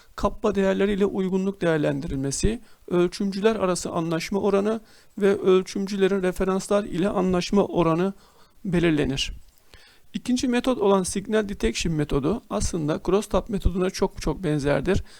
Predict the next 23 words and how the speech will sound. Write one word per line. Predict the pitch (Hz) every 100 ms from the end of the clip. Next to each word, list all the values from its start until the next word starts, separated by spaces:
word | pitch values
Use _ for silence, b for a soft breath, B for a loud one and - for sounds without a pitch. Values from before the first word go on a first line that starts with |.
| B -
Tek | 214 -
farkı | - 160 156 208 220 B B -
referans | 180 - 190 196 -
ölçüm | - 175 170 196
değerleri | 170 165 151 147 170 -
aynı | 262 185 165
forma | - 139 160
ilave | - 175 165 165
edilerek | 156 147 156 - - B B B
farklı | - 190 180 170
hesaplama | 170 180 - 165 143
metotlarıyla | 180 175 214 156 139 180 196 B B B
sonuçlara | - 175 151 160 185
ulaşılır. | 165 151 - 165 131 - B B B -
Signal | - 190 240 254
detection | 226 254 - 180
metodunda | 170 165 170 180 185
ise | 180 156 175
ölçümcüler | - 170 165 185 185 208 214
arası | 185 165 160
anlaşmazlık | 156 156 170 - 170 175 196
bölgelerinin | 196 180 160 156 147 139
değerlendirilmesi, | 143 151 190 185 190 180 180 196